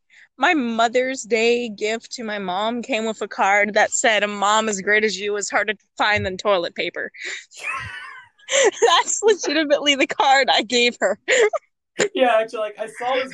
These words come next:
Speaker 2: video. Like, I saw this video where, like, it would show, it was a feed from, uh, s-, like, a supermarket, and once,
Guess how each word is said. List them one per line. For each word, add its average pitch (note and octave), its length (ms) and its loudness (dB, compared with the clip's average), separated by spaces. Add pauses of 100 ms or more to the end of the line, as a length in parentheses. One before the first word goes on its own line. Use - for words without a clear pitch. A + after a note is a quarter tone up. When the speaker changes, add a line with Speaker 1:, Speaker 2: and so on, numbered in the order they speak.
Speaker 2:
video. F#4+ 300 -2 (1000)
Like, C4 160 -4
I A#3+ 160 0
saw A#3+ 360 0
this A3+ 200 -20
video D#3+ 540 -6
where, C#3 300 -6
like, B2+ 320 -12 (520)
it G#3+ 160 -4
would A#3 120 -12
show, - 220 -10
it A3 100 -6
was A#3+ 100 -8
a - 120 -6 (100)
feed F3 300 -14
from, D3+ 440 -6
uh, A#2+ 280 -6
s-, - 460 -20
like, C#3 140 -14
a B2+ 40 -18
supermarket, A3+ 840 -6 (580)
and G3 200 0
once, G#3+ 380 -4